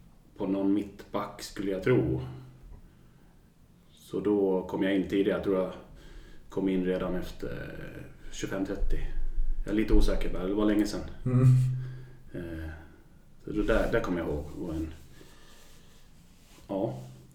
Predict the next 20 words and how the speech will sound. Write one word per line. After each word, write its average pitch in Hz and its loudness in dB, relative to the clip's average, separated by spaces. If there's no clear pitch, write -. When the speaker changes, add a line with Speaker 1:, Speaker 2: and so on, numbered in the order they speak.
Speaker 1:
Nej, 117 0
det 131 4
var 143 6
en 117 2
kul 101 2
match. 78 -6
Jag - -6
kommer 131 4
inte 139 4
ihåg 135 8
resultatet 127 2
dock. - -8
<laughs> - -4
Eller? - 2
Speaker 2:
Nej. 131 8
Speaker 1:
Två, - 2
två 139 6
ett - 2
eller 120 4
någonting. 82 -2